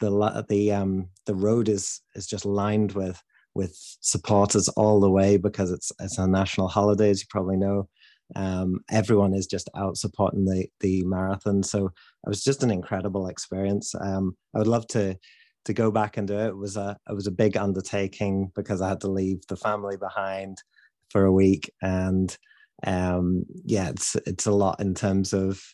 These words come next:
traveling over. It's always difficult to get the balance of days right and the travel, because you don't want to be jet lagged going into the,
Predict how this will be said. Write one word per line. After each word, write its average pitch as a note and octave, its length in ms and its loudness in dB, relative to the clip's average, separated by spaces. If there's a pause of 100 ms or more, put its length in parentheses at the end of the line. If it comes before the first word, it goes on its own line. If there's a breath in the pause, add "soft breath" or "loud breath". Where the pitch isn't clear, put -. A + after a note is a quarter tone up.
traveling A2 480 0
over. G#2+ 460 -2 (460)
It's - 200 -10
always A2+ 300 0
difficult G#2+ 600 -8
to G2+ 100 -6
get F#2+ 220 -6 (220)
the G#2+ 120 -4
balance G2 500 0
of F2+ 180 -4
days G2 400 2
right G2 420 2
and F#2+ 320 -2 (220)
the G#2 80 0
travel, G2 480 2
because F2+ 320 -6
you G#2 60 0
don't G2 160 0
want F#2+ 140 -2
to F2+ 40 -6
be F#2 320 -2 (280)
jet G#2+ 220 -2
lagged G#2 340 -6
going F#2+ 240 -2
into F#2+ 260 -4
the, F2 380 -6